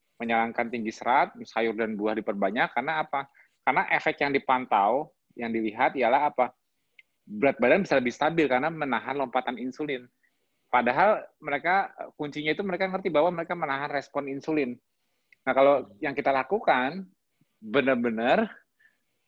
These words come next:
tidak memicu respon insulin yang sangat tinggi. Untuk unsur protein lemak memicu respon insulin, tapi tidak terlalu, tidak setinggi karbohidrat. Dan, dan basal insulin kita naiknya nggak begitu tinggi saat kita makan. Makanya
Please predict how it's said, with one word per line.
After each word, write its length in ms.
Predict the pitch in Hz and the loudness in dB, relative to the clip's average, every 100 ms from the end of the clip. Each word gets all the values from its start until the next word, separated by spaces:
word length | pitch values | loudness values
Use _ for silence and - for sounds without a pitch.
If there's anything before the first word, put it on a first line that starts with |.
| _ | _
tidak 320 | - 120 131 165 | -4 2 4 4
memicu 560 | 156 135 117 - 165 - - | 0 -2 -2 0 2 0 -2
respon 320 | 113 - 120 | -4 -4 -8
insulin 320 | 113 120 143 | -4 -2 -2
yang 80 | 135 | -2
sangat 240 | 135 139 | -2 -2
tinggi. 320 | 170 180 165 - _ _ _ _ _ _ _ _ _ _ | -4 -2 -4 -4 _ _ _ _ _ _ _ _ _ _
Untuk 320 | - 139 131 143 | -10 -6 -2 -2
unsur 240 | 139 151 | 0 2
protein 320 | - 135 135 131 | 4 4 4 4
lemak 240 | 135 185 | 2 0
memicu 320 | 175 147 139 131 123 | 0 -2 0 0 0
respon 320 | 120 123 120 | -2 -4 -4
insulin, 240 | 110 143 | -4 -2
tapi 160 | 131 139 | -2 -2
tidak 320 | 139 117 107 | 0 2 2
terlalu, 320 | 113 110 110 110 - - - _ | 4 4 4 0 -8 -20 -20 _
tidak 160 | 117 113 | 0 0
setinggi 320 | - 110 107 | -2 -4 0
karbohidrat. 720 | 107 104 107 113 123 139 107 | 0 2 2 2 4 4 4
Dan, 240 | 107 104 98 | 0 -2 -6
dan 400 | - 107 110 107 | -4 -2 -2 -6
basal 320 | 92 110 113 113 | -2 0 2 0
insulin 320 | 113 113 107 | -2 -2 -2
kita 320 | 117 147 156 - _ _ _ | 2 2 2 -6 _ _ _
naiknya 560 | 117 117 - 139 151 143 | -2 0 0 -2 -2 -4
nggak 320 | 110 104 104 | -4 -4 -4
begitu 240 | 110 113 | -4 -4
tinggi 320 | 127 135 131 - _ _ _ | -4 0 -2 -4 _ _ _
saat 160 | 107 104 | -4 -4
kita 240 | - 110 | -4 -4
makan. 400 | 110 107 120 107 | -2 -2 -2 -4
Makanya 320 | 101 107 139 | -6 -4 -4